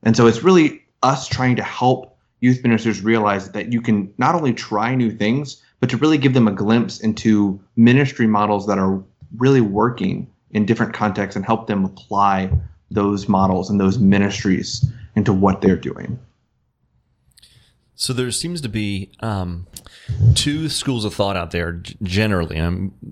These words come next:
Speaker 2: this is very general, I understand, but there's, like, this, the big group model of, like, a Life Teen style where you invite people to come on Wednesday night, Sunday night, or whatever, and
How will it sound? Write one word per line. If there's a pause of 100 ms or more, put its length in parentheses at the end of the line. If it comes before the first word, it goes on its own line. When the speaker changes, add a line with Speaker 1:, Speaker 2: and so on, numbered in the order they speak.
(460)
Speaker 2:
this
is
very
general,
I
understand,
but
there's,
like,
this,
the
big
group (100)
model
of, (440)
like,
a
Life
Teen
style
where
you
invite
people
to
come
on (640)
Wednesday
night,
Sunday
night,
or
whatever,
and